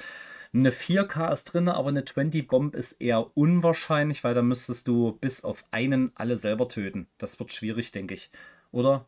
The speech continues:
Nee, acht Squads. Du musst deine noch abziehen. Sieben, vierzehn, ja, einundzwanzig. Einundzwanzig Gegner sind auf der Map.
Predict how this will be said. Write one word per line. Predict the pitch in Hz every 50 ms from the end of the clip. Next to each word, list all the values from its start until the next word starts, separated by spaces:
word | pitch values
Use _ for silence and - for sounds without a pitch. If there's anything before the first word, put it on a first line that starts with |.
| _ -
Nee, | 113 113 -
acht | - 120 -
Squads. | - - - - 175 180 - - - _ _ _ _ _ _ _ _ _ _ _ - -
Du | - 117
musst | 120 123 123 -
deine | - 117 120 135
noch | 131 127 113 -
abziehen. | - 131 - - - - 156 151 156 160 151 - _ _ _ _ _ _ _
Sieben, | - - - 131 139 131
vierzehn, | - 139 123 - - 127 -
ja, | - 117 123 -
einundzwanzig. | - 120 127 135 131 - - 113 113 127 123 117 - -
Einundzwanzig | - 117 127 131 127 - 123 120 117 110 - -
Gegner | 120 123 120 151 139
sind | 123 139 135
auf | 131 -
der | - 135
Map. | 127 127 131 127 -